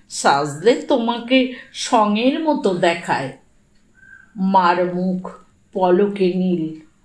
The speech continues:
সমস্ত রং মুছে গিয়ে যেন দাঁড়িয়ে আছে এক তেত্রিশ বছরের কঙ্কাল, এক প্রাগৈতিহাসিক মমি। অবসন্ন মা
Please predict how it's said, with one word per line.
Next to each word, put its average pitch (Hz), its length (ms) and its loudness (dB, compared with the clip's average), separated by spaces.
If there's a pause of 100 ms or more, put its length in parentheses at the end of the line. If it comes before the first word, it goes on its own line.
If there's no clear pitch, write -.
(260)
সমস্ত 262 760 2
রং 233 500 2
মুছে 226 360 0
গিয়ে 220 300 2
যেন 214 400 0
দাঁড়িয়ে 202 540 2
আছে 196 520 0 (240)
এক 214 540 0
তেত্রিশ 208 920 0
বছরের 190 760 0
কঙ্কাল, 180 840 0 (720)
এক 190 500 0
প্রাগৈতিহাসিক 226 1400 0
মমি। 185 840 -4 (1300)
অবসন্ন 180 800 0
মা 170 360 -2